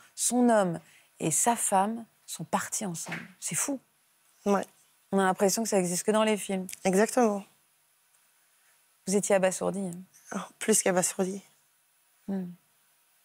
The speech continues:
Speaker 1: On a l'impression que vous êtes encore un peu sidéré aujourd'hui.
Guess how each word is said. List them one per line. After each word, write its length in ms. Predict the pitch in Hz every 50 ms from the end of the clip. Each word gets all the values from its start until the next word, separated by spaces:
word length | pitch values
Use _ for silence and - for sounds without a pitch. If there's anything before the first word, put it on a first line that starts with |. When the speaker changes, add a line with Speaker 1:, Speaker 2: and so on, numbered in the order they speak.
| _ _ _ _ _ _ -
Speaker 1:
On 40 | 208
a 40 |
l'impression 320 | 202 202 - 247 240 - 392
que 60 | 339
vous 80 | 240 240
êtes 140 | 226 -
encore 220 | 214 196 - 220 214
un 80 | 208
peu 120 | 190 - 196
sidéré 420 | - - 208 185 214 208 202 202 202
aujourd'hui. 420 | 196 180 180 175 170 170 180 196